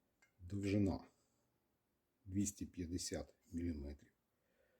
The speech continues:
Внутрішній діаметр тридцять сім міліметрів. Має ось таку конструкцію. Цей фланець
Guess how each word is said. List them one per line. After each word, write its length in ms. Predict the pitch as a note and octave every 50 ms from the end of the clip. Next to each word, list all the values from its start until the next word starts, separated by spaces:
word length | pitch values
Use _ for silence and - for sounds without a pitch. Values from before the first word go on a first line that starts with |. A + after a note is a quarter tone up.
| _ _ _ _ _ _ _ _ _ _ _ _ _ _ _ _ _ _ _ _ _ _ _ _ _
Внутрішній 520 | G#2+ G#2 G2+ F#2 - F#2 F2 - G2+ F2+ E2+
діаметр 600 | E2 F#2 E2+ D#2 D#2 D2+ C#2+ C#2+ - - - - - _ _ _ _ _ _ _ _ _
тридцять 460 | - F#2 F2 D#2 - - E2+ D2+ -
сім 220 | - - E2 E2
міліметрів. 760 | E2+ E2+ F2+ F2+ F#2+ G2 G2+ G#2 A2+ A2+ - A#2+ C3 C3 C3 - _ _ _ _ _ _ _ _ _ _ _ _ _ _ - - - - - - - - - - - - - _ _ _ _ _ _ _ _ _ _ _ _ _ _ _ _ _ _ _ _ _ _ _ _ _
Має 320 | - F#2 F#2+ F#2 F2 E2+ E2+
ось 120 | D#2 -
таку 260 | - - - - -
конструкцію. 760 | - - F2+ F2 - - - D2 D2 D2+ - - - B2 C3 C3+ - _ _ _ _ _ _ _ _ _ _ _ _ _ _ _ _ _ _ _ _ _ - _ _ _
Цей 260 | - - G#2 F#2 F2
фланець 580 | - - F2 D#2+ D#2+ F#2 G#2+ C3 - - -